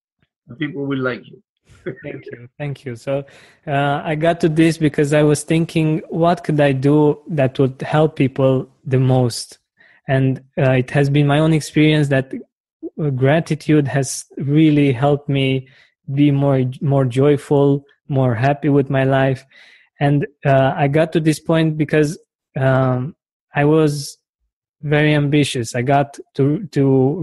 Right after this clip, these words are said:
Speaker 2: reach some of my goals. And when I got there, I wasn't happy.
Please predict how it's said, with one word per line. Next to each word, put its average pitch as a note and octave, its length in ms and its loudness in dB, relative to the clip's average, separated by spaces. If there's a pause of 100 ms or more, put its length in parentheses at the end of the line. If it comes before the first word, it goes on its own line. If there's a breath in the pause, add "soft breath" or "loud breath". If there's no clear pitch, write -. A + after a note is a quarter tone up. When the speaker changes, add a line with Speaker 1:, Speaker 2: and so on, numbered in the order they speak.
Speaker 2:
reach D3+ 260 0
some D3 240 0
of C3+ 160 0
my C#3 140 2
goals. C#3+ 560 0 (560 soft breath)
And D3 220 2
when C#3+ 140 2
I C#3 100 2
got D#3+ 320 0
there, D#3+ 340 0 (300)
I D3+ 60 0
wasn't D#3 420 0
happy. C3 580 -2